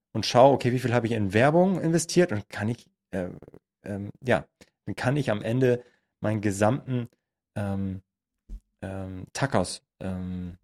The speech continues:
äh, so berechnen auf Search-Term-Ebene. Auch absolut neu. Ich reiße nur so ein paar Ideen an, die man damit machen kann. Wir werden das nochmal geil aufbereiten für eine weitere Podcast-Folge. Aber falls ihr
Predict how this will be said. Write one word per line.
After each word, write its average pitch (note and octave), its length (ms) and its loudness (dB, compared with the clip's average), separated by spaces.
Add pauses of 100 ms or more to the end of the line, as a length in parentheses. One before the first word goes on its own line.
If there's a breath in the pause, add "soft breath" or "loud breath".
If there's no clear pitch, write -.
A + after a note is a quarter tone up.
(180)
äh, F#2+ 200 -6
so A#2 240 4
berechnen F#2+ 360 -2
auf F#2 120 -6
Search-Term-Ebene. F2+ 800 0
Auch C3+ 180 8
absolut D3 580 -2
neu. B2+ 440 6 (640 loud breath)
Ich - 180 0
reiße E3 240 6
nur D3+ 100 4
so C3+ 80 4
ein B2+ 80 2
paar B2+ 220 2
Ideen A#2 360 2
an, C3 320 0
die C3 120 2
man A#2+ 140 2
damit A2 260 0
machen A#2 260 0
kann. A#2+ 300 -2
Wir A2 180 0
werden C#3 220 4
das C#3+ 160 0
nochmal B2 240 0
geil B2 240 4
aufbereiten A2+ 520 0
für A#2+ 120 -4
eine G#2 120 -2
weitere A2 520 0
Podcast-Folge. G#2 1000 -4 (480 soft breath)
Aber G2 260 2
falls - 480 2
ihr C#3 320 2